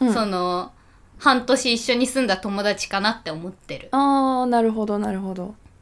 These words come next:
Speaker 2: うん。あの、意外と人と住めるんだなっていう、驚きではないけど、気づき
Speaker 1: うん。うんうんうん。
Speaker 2: をくれたなっていうように考えてる。
Speaker 1: <laughs> おー、いいね。
Speaker 2: あ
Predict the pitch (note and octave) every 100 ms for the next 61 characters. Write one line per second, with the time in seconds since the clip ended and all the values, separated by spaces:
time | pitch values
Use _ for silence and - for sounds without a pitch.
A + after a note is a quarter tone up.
0 | _ - A#3 G3+ D#3 - - - - G#3
1 | G3+ G3+ G#3 A#3 C4+ C#4+ C#4+ - D4 D4
2 | C#4+ C#4 D4 C#4+ A3 F3+ G3+ G#3+ - F#3+
3 | F#3 F#3 F#3 F3+ F3 - - - - F#3+
4 | A#3+ C4 C4 C4 C4 G#3+ F#3 F3+ F3+ D#3
5 | D#3 A3+ F#3+ G3+ B3+ A3+ A3 - - -
6 | - A#3+ A#3 G3+ F#3 F#3 - F#3 G3 G3
7 | F#3 F3 - - - A3+ F#3+ F#3+ G3 G#3+
8 | G#3+ - F3 F3+ F3+ F3+ F#3 C#4+ - C#4+
9 | - G#3 G#3 F#3 A3 B3+ A3 G#3 A3 G#3+
10 | G3 F#3 F#3 - - - - - - G#3
11 | G3 F#3+ G3 G#3 E3+ F#3+ G#3 - - -
12 | - A3 G3 F#3 F3